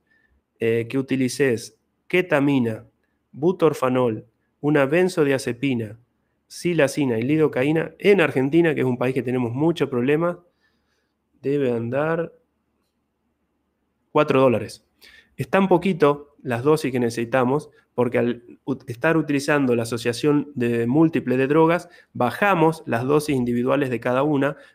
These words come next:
porque estamos potenciando su efecto por su sinergia. Además, cada una de estas drogas tienen mecanismos o vías de eliminación diferentes, por lo que no se van a saturar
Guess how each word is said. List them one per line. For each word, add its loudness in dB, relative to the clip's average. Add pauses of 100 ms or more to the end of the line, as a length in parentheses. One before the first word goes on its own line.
porque -4
estamos -2
potenciando 0
su -4
efecto -4
por -4
su -6
sinergia. -4 (640)
Además, 2
cada 0
una 0
de -2
estas -6
drogas 0
tienen 0
mecanismos -2
o -2
vías 0
de -2
eliminación 0
diferentes, 0 (380)
por -2
lo 0
que -2
no 4
se 0
van 2
a 0
saturar 0